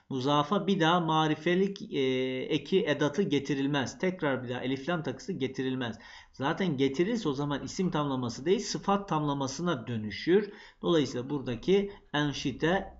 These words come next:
elif lam takısız gelmesi gerekiyordu. Bu, e, boşluğa gelemez. Sorumuzun doğru cevabı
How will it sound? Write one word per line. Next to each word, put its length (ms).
elif 280
lam 220
takısız 640
gelmesi 520
gerekiyordu. 960
Bu, 300
e, 300
boşluğa 500
gelemez. 800
Sorumuzun 760
doğru 400
cevabı 460